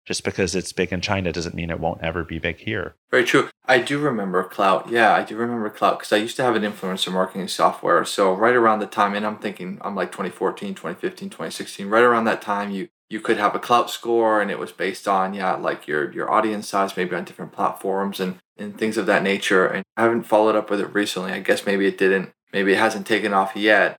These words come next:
Speaker 2: But I do agree with what you're saying about people just becoming, you know, more and more lax with their privacy.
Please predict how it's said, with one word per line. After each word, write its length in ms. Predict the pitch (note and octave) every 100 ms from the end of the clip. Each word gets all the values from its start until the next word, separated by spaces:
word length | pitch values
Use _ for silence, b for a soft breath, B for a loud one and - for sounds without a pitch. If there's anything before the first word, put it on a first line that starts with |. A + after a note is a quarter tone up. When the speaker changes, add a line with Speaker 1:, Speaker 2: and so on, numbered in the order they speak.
| _ _
Speaker 2:
But 120 | B2
I 80 | A2
do 260 | A2 B2 B2
agree 200 | A2+ A2+
with 220 | G#2+ G#2
what 120 | G2+
you're 80 | G2+
saying 340 | - G#2 G#2
about 220 | G2 E2+ -
people 220 | A2+ B2
just 180 | A#2 -
becoming, 640 | A2 G#2+ G#2 G2+ G2 -
you 80 | E3
know, 120 | D#3+
more 340 | C3 B2 B2+ C3
and 100 | A#2+
more 200 | A2 G#2+
lax 580 | G2+ G2 - - -
with 240 | - G#2+ -
their 140 | G2
privacy. 720 | F#2 G2+ F#2+ G2 G#2 G2+ F#2